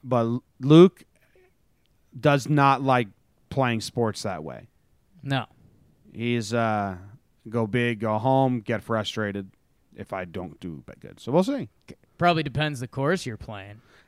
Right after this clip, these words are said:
Speaker 1: I think it's wide. It's not a technical course. We don't know, but we think it's a wide open, like, golf course.
Speaker 2: Okay.
Speaker 1: So there's a lot of room, which is good.
Speaker 2: Might play, yeah.
Speaker 1: I haven't played in a year or so. Maybe, no, no, less, but I haven't played in a while.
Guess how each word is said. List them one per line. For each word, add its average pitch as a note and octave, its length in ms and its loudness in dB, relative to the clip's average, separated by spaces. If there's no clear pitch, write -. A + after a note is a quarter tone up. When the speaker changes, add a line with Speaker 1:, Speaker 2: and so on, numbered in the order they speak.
Speaker 1:
I C3+ 80 -2
think E3+ 160 2
it's G3 140 2
wide. D3+ 400 10
It's C#3 120 -4
not D3 220 6
a E3+ 40 4
technical C#3+ 560 0
course. G#2 260 -6
We B2+ 80 2
don't D3+ 180 6
know, B2+ 160 6
but A2 120 -2
we A2+ 120 0
think C3+ 260 -4
it's C#3 140 -4
a B2+ 80 4
wide A#2 380 4
open, A#2 340 2
like, G#2 260 -4
golf G#2+ 300 0
course. B2+ 320 -2
Speaker 2:
Okay. A2 240 -10
Speaker 1:
So - 180 -10
there's A2 160 -2
a A#2+ 40 -2
lot A#2 140 2
of G2 120 -4
room, A#2+ 400 -2
which D#3+ 180 -8
is D#3+ 120 -6
good. F3+ 240 0
Speaker 2:
Might A2+ 160 -12
play, G#2+ 420 -12
yeah. A2 320 -8
Speaker 1:
I D3 120 4
haven't A#3+ 180 2
played D3 260 2
in B2 140 -2
a A#2 40 -2
year B2+ 240 2
or G#2+ 60 -4
so. - 300 -18
Maybe, A#2 280 -6
no, E3 160 4
no, B2 180 2
less, G2+ 380 -8
but A2 200 -8
I G#2+ 60 -2
haven't A2 180 -6
played E2+ 200 -12
in D#2 80 -14
a C2+ 40 -16
while. - 220 -18